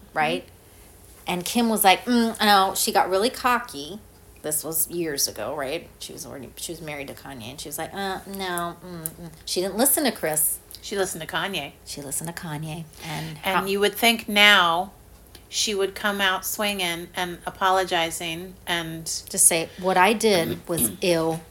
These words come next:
Speaker 1: and
Speaker 2: And Taylor said, "It needs to be a public apology. Don't
Speaker 1: Right.
Speaker 2: just pick up the phone and call me.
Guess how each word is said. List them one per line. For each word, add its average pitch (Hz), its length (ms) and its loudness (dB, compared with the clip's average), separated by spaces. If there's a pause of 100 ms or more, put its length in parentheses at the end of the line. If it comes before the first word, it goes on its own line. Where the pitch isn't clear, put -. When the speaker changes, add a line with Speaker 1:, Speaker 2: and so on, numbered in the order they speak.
(320)
Speaker 1:
and 175 340 0 (120)
Speaker 2:
And 208 360 4
Taylor 214 420 6
said, 180 400 4
"It 196 200 -6
needs 185 320 -4
to 202 100 -4
be 185 140 0
a 170 40 -2
public 165 380 -6
apology. 160 640 -10 (460)
Don't 180 120 -2
Speaker 1:
Right. 262 60 -4
Speaker 2:
just 196 180 -6
pick 202 140 -6
up 202 100 -8
the - 80 -14
phone 208 240 -6
and 196 80 -12
call 185 220 -8
me. 185 160 -12